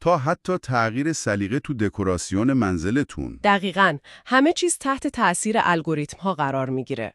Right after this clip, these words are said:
Speaker 1: و این استفاده منفعلانه ما رو به یه زنگ خطر جدی تو حوزه سلامت فیزیکی و روانی می‌رسونه. وقتی زمان آزاد شما بدون احساس هدفمندی سپری می‌شه،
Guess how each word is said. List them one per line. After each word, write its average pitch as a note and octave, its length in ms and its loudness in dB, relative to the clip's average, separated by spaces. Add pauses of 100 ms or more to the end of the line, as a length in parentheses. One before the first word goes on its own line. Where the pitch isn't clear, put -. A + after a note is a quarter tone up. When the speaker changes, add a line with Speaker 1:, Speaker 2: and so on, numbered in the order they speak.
Speaker 1:
و F#2+ 60 0
این F3 240 2
استفاده G#2+ 680 -2
منفعلانه F2 1000 -2 (300)
ما A2 220 2
رو D3+ 160 2
به G#2+ 120 0
یه A#2 140 0
زنگ B2 460 0
خطر A#2+ 460 -4
جدی F#2 680 -2 (260)
تو G2 140 -4
حوزه F2+ 480 0
سلامت F2+ 720 -2
فیزیکی D#2+ 580 -6
و C3+ 120 2
روانی E2 520 -2
می‌رسونه. C2 640 -4 (720)
وقتی F3 300 -2
زمان C3 420 0
آزاد A#2+ 520 -2
شما G#2 520 -2 (380)
بدون D#3+ 320 2
احساس A2 520 -2
هدفمندی F2+ 840 -2
سپری D#2 520 -6
می‌شه، G2+ 420 -4